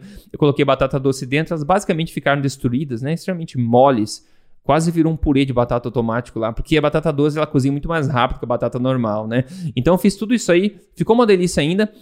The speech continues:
É só você tem que ter cuidado, se a carne for muito magra, tem que adicionar alguma coisa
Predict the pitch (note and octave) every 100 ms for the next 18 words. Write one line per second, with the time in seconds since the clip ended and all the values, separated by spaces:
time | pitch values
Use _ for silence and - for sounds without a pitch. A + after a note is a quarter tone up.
0 | - E3 - F#3+ G3 F#3 - - E3 -
1 | - D3+ D#3+ E3 E3+ E3 F#3+ D3+ D3+ D3+
2 | C#3+ C#3 C#3+ C3+ C3 B2+ B2+ C3 - C3+
3 | C#3 B2+